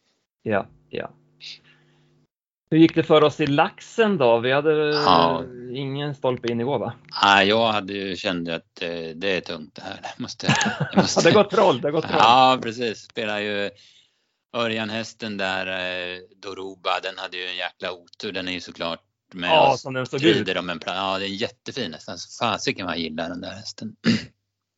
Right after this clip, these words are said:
Speaker 2: Och sen under kvällen så fyllde jag på med Testa di Cavallo. Han hoppar ju, ja, men han är ju garanterat sämst tvåa utan galopp i sista sväng, va? Så att,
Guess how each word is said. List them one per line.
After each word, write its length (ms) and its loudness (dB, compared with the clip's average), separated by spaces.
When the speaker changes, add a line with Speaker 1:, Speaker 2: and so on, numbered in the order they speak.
Speaker 2:
Och 120 -2
sen 180 6
under 180 2
kvällen 520 2
så 120 -8
fyllde 260 -4
jag 100 -4
på 180 -4
med 160 -8
Testa 240 -10
di 100 -10
Cavallo. 460 -2
Han 140 -2
hoppar 240 -6
ju, 200 -8
ja, 100 -10
men 160 -10
han 140 -8
är 40 -8
ju 60 -10
garanterat 960 -6
sämst 500 -6
tvåa 380 -8
utan 240 -12
galopp 420 -12
i 60 -4
sista 300 -8
sväng, 280 -12
va? 120 -18
Så 120 -8
att, 160 -16